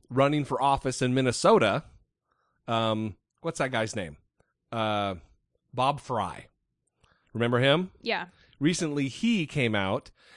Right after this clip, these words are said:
Speaker 1: and th-, it's a primary in Minnesota for the state legislature, the state house. And he is making sodomy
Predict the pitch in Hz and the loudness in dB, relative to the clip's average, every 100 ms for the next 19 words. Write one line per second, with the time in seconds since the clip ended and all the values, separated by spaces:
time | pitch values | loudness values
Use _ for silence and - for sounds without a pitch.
0 | - - 123 110 _ _ _ 135 - _ | -14 -4 -4 -4 _ _ _ -20 -20 _
1 | - 156 - - - 180 226 214 143 135 | -6 -6 -4 -8 0 4 4 6 6 4
2 | 127 127 120 - 170 135 - 123 113 - | 2 2 2 6 6 4 2 0 0 -8
3 | - 151 147 - _ _ - 131 123 107 | 0 2 2 0 _ _ -2 0 0 -4
4 | 101 82 85 90 92 123 123 - 69 - | -6 -6 -10 -8 -4 -2 -2 -4 -14 -16
5 | - - - 120 117 - 220 190 123 120 | -20 -20 -10 -6 -6 -2 0 2 2 0
6 | - _ - 147 127 151 143 147 143 - | -4 _ -6 -4 0 0 0 -2 -2 -2
7 | - 190 190 139 104 92 92 | 2 4 6 4 -2 -6 -8